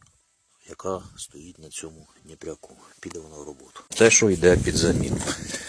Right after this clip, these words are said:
Як то кажуть, хромом човпер не спортиш. Дуже воно мені подобалося за ці хромованих патрубків. Думаю, що на Дніпряку під ці М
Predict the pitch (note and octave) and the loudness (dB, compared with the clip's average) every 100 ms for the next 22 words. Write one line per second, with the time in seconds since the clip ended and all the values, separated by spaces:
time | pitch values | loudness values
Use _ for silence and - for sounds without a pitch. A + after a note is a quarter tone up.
0 | - - - - D#2+ E2+ D2+ D#2 F2 - | -14 -16 -16 -16 -8 -6 -4 -6 -8 -6
1 | A2+ F#2+ F2 - F2 - D#2+ E2+ - - | -4 -4 -6 -8 -10 -8 -10 -4 -6 -4
2 | D3 - A#2+ - - - - - - - | -8 -6 -8 -8 -12 -12 -10 -8 -8 -4
3 | G#2 F#2+ F#2 E2+ E2 D#2+ E2+ E2 E2 D2+ | -4 -4 -6 -12 -14 -10 -10 -8 -8 -6
4 | D2 D2+ - D2 - - - - - - | -6 -2 -4 -4 -12 -16 -18 -16 -14 -10
5 | - - F2 - F#2 F#2 F2 D2+ E2 D#2 | -2 0 2 0 -2 0 0 0 -2 -8
6 | - - D#3 C3 G#2+ - A2 F#2+ - - | -10 4 6 6 2 -2 -6 -6 -8 -18
7 | - - - - - - - D#2 D#2 D#2+ | -20 -18 -18 -16 -16 -18 -18 -18 -12 -8
8 | D#2+ D#2+ - F2+ E2 - - E2 D#2+ E2 | -6 -4 -4 -2 -4 -8 -10 -8 -8 -4
9 | F2+ E2 F2+ E2 - - - - - - | -4 -2 -4 -6 -8 -16 -12 -12 -14 -12
10 | E2+ - - E2+ - F#2 | -2 2 2 2 -6 -8